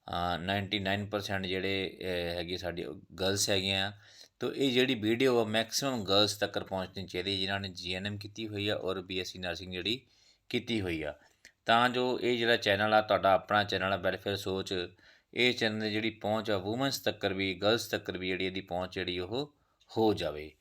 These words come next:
ਜਿਨ੍ਹਾਂ ਸਾਥੀਆਂ ਨੇ ਹਜੇ ਤੱਕਰ ਚੈਨਲ ਨੂੰ ਸਬਸਕ੍ਰਾਈਬ ਨਹੀਂ ਕੀਤਾ, ਉਹ, ਅਹ, ਪਲੀਜ਼ ਚੈਨਲ ਨੂੰ ਸਬਸਕ੍ਰਾਈਬ ਕਰ ਲਓ। ਨਾਲ ਹੀ ਜਿਹੜੇ ਘੰਟੀ ਦਾ ਬਟਨ ਹੈਗਾ, ਜਿਹੜਾ ਬੈਲ ਆਈਕਨ ਦਾ ਬਟਨ ਜਿਹੜਾ ਉਹ, ਉਹ ਵੀ ਪ੍ਰੈਸ ਕਰ ਦੇਵੋ, ਤਾਂ ਜੋ ਮੈਂ ਜਦੋਂ ਵੀ ਕੋਈ ਵੀਡੀਓ ਪਾਵਾਂ, ਸਭ ਤੋਂ ਪਹਿਲਾਂ ਤੁਹਾਡੇ ਤੱਕ ਮੇਰੀ ਜਿਹੜੀ ਵੀਡੀਓ ਉਹ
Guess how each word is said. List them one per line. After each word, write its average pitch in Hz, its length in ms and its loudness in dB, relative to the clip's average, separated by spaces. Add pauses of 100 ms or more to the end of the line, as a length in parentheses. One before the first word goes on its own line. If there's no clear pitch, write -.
(440)
ਜਿਨ੍ਹਾਂ 117 260 0
ਸਾਥੀਆਂ 127 360 4
ਨੇ 127 60 4
ਹਜੇ 120 140 4
ਤੱਕਰ 120 440 2
ਚੈਨਲ 107 280 2
ਨੂੰ 107 100 -2
ਸਬਸਕ੍ਰਾਈਬ 101 520 0
ਨਹੀਂ 98 240 -2
ਕੀਤਾ, 101 380 4
ਉਹ, 101 460 -2
ਅਹ, 90 180 -2
ਪਲੀਜ਼ 107 360 -2
ਚੈਨਲ 98 260 0
ਨੂੰ 95 80 -6
ਸਬਸਕ੍ਰਾਈਬ 87 600 -4
ਕਰ 101 120 4
ਲਓ। 113 240 -4 (300)
ਨਾਲ 101 220 2
ਹੀ 107 100 -2
ਜਿਹੜੇ 107 300 0
ਘੰਟੀ 95 340 -4
ਦਾ 101 100 4
ਬਟਨ 92 340 -2
ਹੈਗਾ, 92 240 0
ਜਿਹੜਾ 92 400 2 (140)
ਬੈਲ 90 200 0
ਆਈਕਨ 87 340 -2
ਦਾ 85 100 -2
ਬਟਨ 82 260 -4
ਜਿਹੜਾ 85 260 0
ਉਹ, 85 300 -8 (380)
ਉਹ 98 120 -2
ਵੀ 104 80 0
ਪ੍ਰੈਸ - 280 -2
ਕਰ 87 180 4
ਦੇਵੋ, 98 300 -2
ਤਾਂ 98 320 0
ਜੋ 95 140 -2
ਮੈਂ 98 120 -4
ਜਦੋਂ 95 220 -4
ਵੀ 107 80 -2
ਕੋਈ 101 140 -2
ਵੀਡੀਓ 92 280 -4
ਪਾਵਾਂ, 87 280 0
ਸਭ - 180 -4
ਤੋਂ 95 140 -10
ਪਹਿਲਾਂ 92 200 -2
ਤੁਹਾਡੇ 85 260 -4
ਤੱਕ 85 160 -8
ਮੇਰੀ 85 220 -6
ਜਿਹੜੀ 87 200 -6
ਵੀਡੀਓ 85 340 -6
ਉਹ 113 340 -6